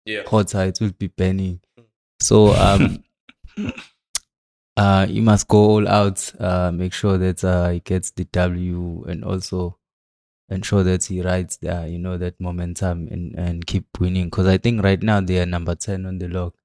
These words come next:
Speaker 1: Mm.
Speaker 2: So, um,
Speaker 1: Not, not anywhere near where they should be.
Speaker 2: Yeah. Um, and, uh, the, the league has been competitive this year. You know, a couple of wins and you're up there,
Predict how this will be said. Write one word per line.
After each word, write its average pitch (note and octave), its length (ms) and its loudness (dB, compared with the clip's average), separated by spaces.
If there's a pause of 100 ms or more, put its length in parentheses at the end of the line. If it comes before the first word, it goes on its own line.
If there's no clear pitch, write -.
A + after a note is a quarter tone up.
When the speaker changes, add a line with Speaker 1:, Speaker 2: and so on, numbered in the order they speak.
Speaker 1:
Mm. C3 220 -12 (360)
Speaker 2:
So, F#2 460 -2
um, F2+ 360 -4 (280)
Speaker 1:
Not, B2 400 -6
not A#2+ 220 -6
anywhere A2 480 0
near A2 320 0
where G2+ 120 -2
they G2+ 100 -4
should A2 220 -10
be. G2 200 -8
Speaker 2:
Yeah. G2 500 2 (600)
Um, G#2+ 460 2 (260)
and, G#2+ 400 2
uh, G2+ 340 6
the, G2 280 2
the G2 100 0
league G#2+ 260 0
has F#2+ 120 -4
been G2 260 -6
competitive F#2+ 720 -6
this F2+ 240 -10
year. F#2+ 140 -2
You F2+ 160 -4
know, G2 300 -6
a F#2+ 60 -6
couple A2 360 -2
of G#2+ 180 -4
wins G2 360 -2
and F#2 200 -6
you're F#2 180 -6
up F#2 200 -4
there, F#2 320 -4